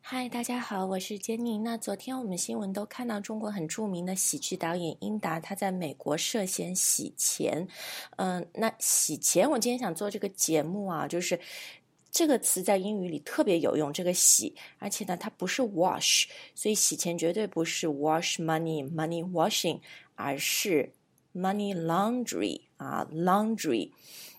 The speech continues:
那，呃，这是一个名词，如果用动词使用呢，我们可以说 to launder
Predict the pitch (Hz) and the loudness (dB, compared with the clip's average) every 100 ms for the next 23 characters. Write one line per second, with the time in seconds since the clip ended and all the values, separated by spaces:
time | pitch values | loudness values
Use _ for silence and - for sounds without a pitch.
0 | _ 233 196 190 - - - 170 160 165 | _ 0 2 2 0 -14 2 4 4 4
1 | 262 240 214 190 156 147 185 - - 151 | 2 2 2 2 0 0 -2 -2 -2 0
2 | 151 175 175 180 202 294 294 254 208 - | 0 2 2 2 2 2 2 0 -2 -2
3 | 175 165 170 165 156 151 156 196 165 151 | -2 -2 -2 -2 -2 -4 -6 -2 -2 -2
4 | - 156 - 165 151 151 170 196 214 208 | 0 -2 -2 -2 -2 0 2 2 0 0
5 | 165 156 147 123 | 6 6 6 2